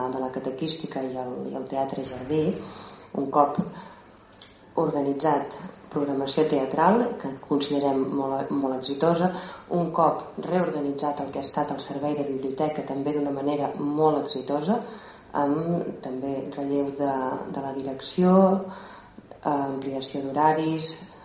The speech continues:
és un bon servei, doncs ara volem abordar el que és la reorganització del Museu de l'Empordà,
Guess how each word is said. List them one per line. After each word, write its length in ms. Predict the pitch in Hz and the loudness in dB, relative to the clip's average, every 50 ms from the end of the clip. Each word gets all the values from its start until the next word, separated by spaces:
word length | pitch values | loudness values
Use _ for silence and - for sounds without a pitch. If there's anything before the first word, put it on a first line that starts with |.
| - - - - - - | -20 -20 -20 -8 -4 -2
és 140 | 151 143 | 0 2
un 140 | 147 143 131 135 | 2 2 2 2
bon 140 | 135 135 - | 0 -2 -2
servei, 420 | - 147 - 156 160 165 175 185 - | -4 -2 0 2 4 4 4 4 4
doncs 240 | 160 156 147 - - | 2 2 0 2 4
ara 300 | - 156 156 156 170 196 - - - - - - - - - - - | 4 6 6 6 6 4 2 0 -6 -12 -16 -20 -20 -20 -18 -14 -8
volem 440 | 151 151 151 147 147 143 147 151 165 196 - - - - - - - - - - - - 165 | -4 0 2 4 4 4 4 2 0 -4 -8 -12 -16 -20 -20 -20 -20 -20 -20 -20 -6 -2 -2
abordar 520 | 156 156 151 147 143 147 139 139 147 160 160 160 | -2 0 -2 -2 0 0 2 2 2 0 0 -2
el 100 | 151 143 - | -4 -4 -4
que 100 | - 139 135 | -4 -4 -4
és 120 | 139 139 151 | -4 -4 -2
la 320 | 143 143 143 156 156 156 - | 0 2 4 4 2 2 0
reorganització 800 | - 147 143 143 139 139 139 135 135 139 139 - - - 143 139 143 | 0 0 0 2 0 0 0 0 -2 -4 -4 -4 -2 0 0 2 2
del 160 | 143 143 139 | 2 0 0
Museu 320 | 135 135 131 143 143 135 | -2 -2 0 0 0 2
de 80 | 135 135 | 2 0
l'Empordà, 440 | 135 131 131 - 143 143 139 160 | 0 0 -2 -4 -4 -2 2 2